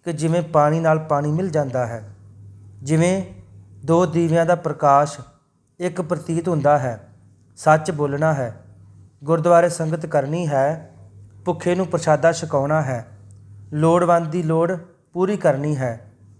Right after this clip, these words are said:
ਧਰਮ ਦੀ ਕਿਰਤ, ਦਸਵੰਧ ਰੱਖ ਧਰਮ ਅਰਥ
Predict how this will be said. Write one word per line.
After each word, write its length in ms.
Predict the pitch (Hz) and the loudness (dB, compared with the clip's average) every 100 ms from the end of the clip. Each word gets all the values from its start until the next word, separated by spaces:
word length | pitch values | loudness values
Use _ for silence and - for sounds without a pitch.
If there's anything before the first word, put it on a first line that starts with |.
| _ - | _ 0
ਧਰਮ 280 | 160 151 | 2 2
ਦੀ 140 | 165 175 | -2 -4
ਕਿਰਤ, 500 | 180 170 156 147 113 - - _ _ _ | -4 -6 -4 -6 -8 -14 -20 _ _ _
ਦਸਵੰਧ 480 | 135 156 156 156 165 | -6 -2 2 4 4
ਰੱਖ 420 | 165 147 147 170 | 2 2 2 -4
ਧਰਮ 260 | 165 147 156 | -2 -2 -2
ਅਰਥ 300 | 156 156 | -4 -4